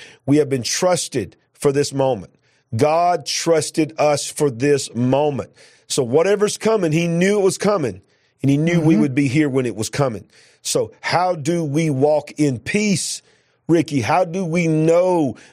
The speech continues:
Speaker 1: that no matter what is coming, no matter how bad it gets, that we have something we can stand on that's firm?
Speaker 2: Th-, you know, it just starts personal. And I believe, you know, in order for us to endure the storms and weather the storms, Jesus said this,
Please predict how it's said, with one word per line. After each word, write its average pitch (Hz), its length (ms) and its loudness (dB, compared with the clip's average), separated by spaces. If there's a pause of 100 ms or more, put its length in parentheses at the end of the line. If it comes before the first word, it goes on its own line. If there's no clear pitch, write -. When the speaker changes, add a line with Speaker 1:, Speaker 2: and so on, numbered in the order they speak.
Speaker 1:
that 160 140 0
no 170 100 4
matter 165 240 2
what 151 320 2
is 180 140 -2
coming, 143 320 -2
no 143 80 0
matter 147 200 2
how 170 240 0
bad 160 260 0
it 139 120 -8
gets, 147 380 0 (520)
that 127 240 2
we 147 300 0
have 131 580 0
something 135 520 -2
we 131 100 0
can 117 140 -4
stand 123 400 -2
on 113 140 -2
that's 110 160 -2
firm? 98 380 -4
Speaker 2:
Th-, 240 160 -10
you 247 140 -2
know, 226 300 2
it 226 140 0
just 262 180 2
starts 262 240 -2
personal. 269 680 0 (460)
And 220 120 4
I 247 100 4
believe, 240 540 2
you 226 120 0
know, 202 200 2
in 220 200 2
order 247 240 4
for 240 180 2
us 240 200 2
to 220 420 2
endure 220 460 2
the 226 120 0
storms 233 480 2
and 175 100 -2
weather 220 280 4
the 208 120 0
storms, 220 400 2
Jesus 254 440 2
said 240 240 0
this, 190 260 2